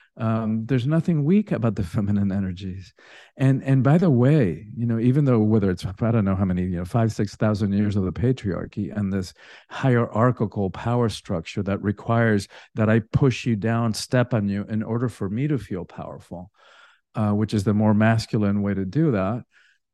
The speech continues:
uh, the, the unhealthy expression of masculinity.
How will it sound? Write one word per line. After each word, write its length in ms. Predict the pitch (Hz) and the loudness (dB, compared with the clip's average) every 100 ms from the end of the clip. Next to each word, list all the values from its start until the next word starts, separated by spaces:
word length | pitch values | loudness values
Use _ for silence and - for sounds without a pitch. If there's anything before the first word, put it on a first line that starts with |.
| - | -4
uh, 160 | 107 | -2
the, 160 | 107 113 | 0 0
the 220 | 107 117 | 2 2
unhealthy 640 | 104 107 - 127 139 143 104 | 2 0 2 4 4 4 2
expression 560 | 101 - 101 90 101 | 0 -4 -4 -4 -6
of 80 | 95 | -6
masculinity. 880 | 92 87 - 92 90 85 87 101 127 | -6 -8 -8 -8 -6 -8 -6 -6 -8